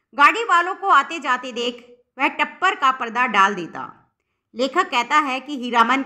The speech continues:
कजरी नदी के किनारे ठहर गया। वह हीराबाई को हाथ मुंह धोने के लिए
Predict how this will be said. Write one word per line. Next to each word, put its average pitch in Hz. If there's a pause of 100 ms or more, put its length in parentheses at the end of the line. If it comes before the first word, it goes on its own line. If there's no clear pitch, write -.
कजरी 285
नदी 269
के 247
किनारे 214
ठहर 220
गया। 165 (720)
वह 359
हीराबाई 320
को 269
हाथ 269
मुंह 269
धोने 233
के 240
लिए 208